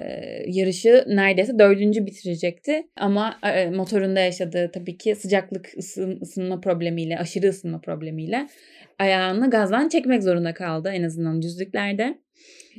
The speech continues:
E, ya ben aslında bu konuyu biraz şuna bağlamak istiyorum. E, hani sezonun başında tabii ki Red Bull böyle çok, e, dayanıksız gözüktü ve sürekli işte D N F oldu. Ama bu yarışla birlikte aslında hani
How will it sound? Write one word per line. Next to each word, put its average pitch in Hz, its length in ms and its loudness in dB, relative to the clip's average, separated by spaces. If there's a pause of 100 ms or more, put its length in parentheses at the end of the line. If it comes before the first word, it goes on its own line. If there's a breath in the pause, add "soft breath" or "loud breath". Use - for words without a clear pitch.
(260 loud breath)
E, 165 420 -4
ya 214 240 4
ben 294 180 4
aslında 294 400 0
bu - 60 -4
konuyu 302 260 0
biraz 302 220 0
şuna 262 200 0
bağlamak 180 400 2
istiyorum. 190 520 -2 (380 loud breath)
E, 180 420 -2
hani 185 320 -6
sezonun 226 420 -2
başında 240 260 -2
tabii 240 220 -2
ki 247 140 -2
Red 202 220 4
Bull 220 200 0 (240)
böyle 160 320 -4
çok, 170 340 -14
e, 165 360 -12 (120)
dayanıksız 175 500 -4
gözüktü 170 440 -8
ve 170 80 -8
sürekli 165 400 -8
işte 165 420 -8
D 165 240 -4
N 156 100 -8
F 160 100 -12
oldu. 165 380 -6 (840)
Ama 220 220 0
bu 240 60 2
yarışla 247 360 2
birlikte 226 280 -4
aslında 226 480 -4 (460 loud breath)
hani 185 300 -2